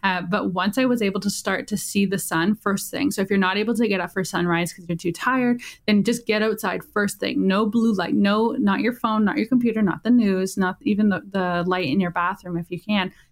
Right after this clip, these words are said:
step outside and tell your body, "Hey, it's daytime now." And the sun is so good at telling our body what time it is. Naturally, it, it has this, uh, beautiful spectrum of light that changes throughout the day. So get outside first thing in the morning and do that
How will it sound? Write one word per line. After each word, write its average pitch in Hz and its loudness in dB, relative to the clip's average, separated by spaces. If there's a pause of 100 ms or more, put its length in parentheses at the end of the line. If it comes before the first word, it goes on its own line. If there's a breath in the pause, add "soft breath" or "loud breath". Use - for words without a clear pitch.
step 190 -4
outside 175 -4 (300)
and 202 2
tell 196 -2
your 190 0
body, 175 -4 (260)
"Hey, 294 4
it's - -4
daytime 185 0
now." 165 0
And 196 4
the 185 -2
sun 185 -2
is 180 -2
so 196 0
good 202 -2
at - -6
telling 175 2
our 170 2
body 165 -2
what 165 -2
time 165 2
it 160 2
is. 226 0 (320 loud breath)
Naturally, 175 0
it, 196 -2
it - -4
has 170 0
this, 170 -4
uh, 160 -2
beautiful 175 -2
spectrum 165 -2
of 165 -2
light 165 -2
that 156 -6
changes 180 -2
throughout 170 -4
the 170 -4
day. 202 0
So 175 -2 (440 soft breath)
get 202 2
outside 196 0
first 180 -6
thing 175 0
in 170 2
the 170 2
morning 170 0
and 190 4
do 254 4
that 185 -2